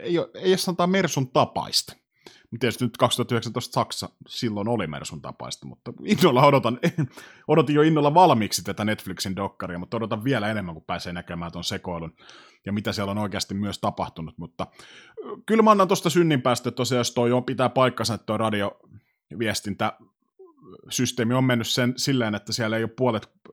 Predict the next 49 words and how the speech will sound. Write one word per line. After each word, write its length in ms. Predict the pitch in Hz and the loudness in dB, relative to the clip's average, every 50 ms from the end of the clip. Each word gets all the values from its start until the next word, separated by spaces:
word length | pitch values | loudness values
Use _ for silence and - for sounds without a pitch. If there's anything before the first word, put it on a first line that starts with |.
| _ - - - _ - | _ -20 -20 -16 _ -6
pitistä 380 | 127 120 - 104 - - 110 | -4 -4 -2 -4 -4 -4 -6
kuullut, 520 | - - 131 127 113 104 98 90 - - 87 _ _ _ _ _ _ _ _ | -4 -2 0 0 0 0 -2 -6 -8 -12 -20 _ _ _ _ _ _ _ _
pit 180 | - 123 - - - | -4 -4 -4 -4 -6
crewstä 300 | - 110 101 - - 110 | -6 -6 -6 -6 -8 -6
kuullut 400 | - - 139 127 117 104 92 - | -2 2 2 2 2 0 -2 -6
sitä 240 | - - - 90 - _ _ - - - - _ - | -8 -8 -8 -8 -8 _ _ -20 -20 -20 -20 _ -2
viestiä, 420 | 123 127 123 113 - - - 107 101 | 2 4 4 4 2 0 -4 -4 -2
niin 100 | 101 104 | -4 -4
totta 160 | - - 107 | -6 -2 2
kai 180 | 127 131 123 | 4 4 6
siinä 160 | - 113 107 101 | 4 2 0 0
se 60 | 104 | 0
menee 160 | 107 104 104 | -2 -2 0
sekoilu. 360 | - 123 117 - 120 107 104 | 0 0 -2 0 -2 -2 -2
Jos, 280 | 113 - - - _ _ _ _ - - - - _ _ _ _ _ _ - _ - | -2 -2 -4 -6 _ _ _ _ -20 -20 -20 -20 _ _ _ _ _ _ -10 _ -2
jos 160 | 143 131 - | -2 0 0
sulle 140 | - 131 127 - - - - - - - - | 0 0 -2 -2 -6 -20 -20 -20 -10 -2 2
tulee 240 | 151 147 135 127 | 4 6 6 6
vaan 280 | 135 131 127 131 127 - - - - | 6 6 4 4 0 -6 -12 -12 -8
sinne 260 | - - 131 127 120 - - _ _ _ _ _ _ _ _ _ _ _ _ _ _ _ _ _ _ _ _ _ - _ - - 147 | -4 0 0 0 0 -2 -8 _ _ _ _ _ _ _ _ _ _ _ _ _ _ _ _ _ _ _ _ _ -20 _ -6 0 2
viesti, 300 | 156 143 123 - - 123 | 4 4 4 2 0 -2
että 160 | 123 - 131 | 0 2 2
laitetaan 400 | 131 120 120 - 127 120 117 117 | 2 2 2 2 2 2 2 2
kovat 560 | - 160 165 151 175 160 - - - - _ _ _ _ _ _ _ - | 4 6 6 8 6 4 4 0 -12 -18 _ _ _ _ _ _ _ -6
ja 60 | 120 | -2
toiselle, 400 | - 131 131 123 123 113 - _ _ _ _ - | 0 0 0 0 0 -2 -4 _ _ _ _ 0
toiselle 360 | 139 127 120 120 123 110 - - | 2 2 2 2 0 -4 -2 -2
puolikkaalle 420 | 127 117 117 113 - 120 117 110 | 0 0 0 0 -2 -2 -2 -2
tulee, 180 | - - 123 120 | -2 -2 -2 0
että 120 | 117 127 | 2 2
laitetaan 280 | 123 113 - 131 123 127 | 0 0 2 2 2 4
medikat, 460 | 131 131 127 123 101 - 95 - - | 4 4 4 4 2 0 -2 -4 -4
niin 120 | 120 113 | -6 -6
sähän 260 | - - 117 107 110 | -4 -4 -2 -2 0
vaan 140 | 120 135 135 | 0 0 2
toteutat 400 | 131 143 127 139 127 113 120 - | 2 2 2 2 0 -2 -2 -6
sitä, 220 | - 135 110 127 120 | -6 -4 -2 -2 -4
mitä 160 | 120 113 120 | -4 -4 -4
sieltä 220 | - 135 120 - | -4 -4 -4 -2
tulee, 320 | - 151 147 120 107 95 87 | -2 0 0 0 0 0 -2
niin 140 | 90 92 | -4 -6
ei 100 | 95 92 | -6 -8
tosta 260 | 87 104 - - 107 104 | -8 -8 -8 -8 -6 -6
voi 100 | 107 101 | -6 -6
nyt 120 | 98 - | -6 -8
ketään 280 | - 101 - 101 98 101 | -8 -6 -4 -4 -4 -4
yksinkertaisesti 520 | - - 101 92 98 90 95 - - - | -4 -6 -8 -8 -8 -10 -10 -12 -10 -8
syyttää, 500 | - - 143 127 104 - - - 82 76 | -6 -2 -2 -2 -2 -2 -6 -8 -10 -10
mutta 300 | 71 - _ - - | -10 -12 _ -14 -14